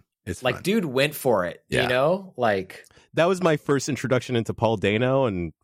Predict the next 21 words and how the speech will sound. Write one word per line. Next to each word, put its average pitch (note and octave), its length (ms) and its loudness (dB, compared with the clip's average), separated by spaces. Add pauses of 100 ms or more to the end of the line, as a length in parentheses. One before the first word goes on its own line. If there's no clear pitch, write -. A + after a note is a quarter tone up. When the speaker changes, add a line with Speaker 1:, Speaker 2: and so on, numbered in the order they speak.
Speaker 3:
I G2+ 180 4
have G2 220 -2
not G2+ 200 2
been A2+ 180 4
able, F2+ 240 2
I've, A#2+ 340 0
I've C3+ 160 0
been F3 160 2
on E3+ 100 2
the C#3+ 80 0
Dano B2 300 2
train G#2+ 320 0
since. F2 380 0
Speaker 1:
There A2 160 6
you C3+ 40 2
go. D3+ 260 6
Yeah, A2+ 360 4
he's, C3 300 4
uh, A#2 360 4 (400)
<laughs> - 340 -12
irresistible. C#3+ 840 0